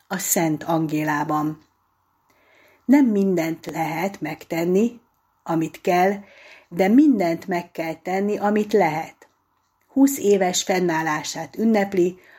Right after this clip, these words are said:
a Dorotea Otthon. Nem lecserélni kell a kapcsolatainkat,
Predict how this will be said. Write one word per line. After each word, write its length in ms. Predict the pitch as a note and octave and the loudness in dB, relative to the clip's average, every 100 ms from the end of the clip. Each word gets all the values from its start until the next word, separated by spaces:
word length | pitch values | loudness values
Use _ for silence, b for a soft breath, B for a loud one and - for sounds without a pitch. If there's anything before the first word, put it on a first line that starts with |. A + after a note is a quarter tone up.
| b b | b b
a 180 | F#3+ F#3+ | 0 2
Dorotea 680 | G3 E3+ D#3 - D#3 C#3+ D#3 | 2 2 -2 -6 -6 -6 -6
Otthon. 500 | - - E3 E3 - _ _ _ _ _ _ _ _ _ b b b b b b b b b _ | -10 -16 -16 -16 -20 _ _ _ _ _ _ _ _ _ b b b b b b b b b _
Nem 280 | A3 B3+ A3+ | 2 4 4
lecserélni 760 | G3 F3+ - F3 E3+ E3 E3 | 2 0 -2 0 0 0 -4
kell 220 | - D#3 | -6 -8
a 100 | D3 | -8
kapcsolatainkat, 1120 | - A3+ - G#3 G3 F#3 E3+ D#3 D#3 C#3 C#3 | -6 -8 -4 0 0 0 0 0 0 -2 -4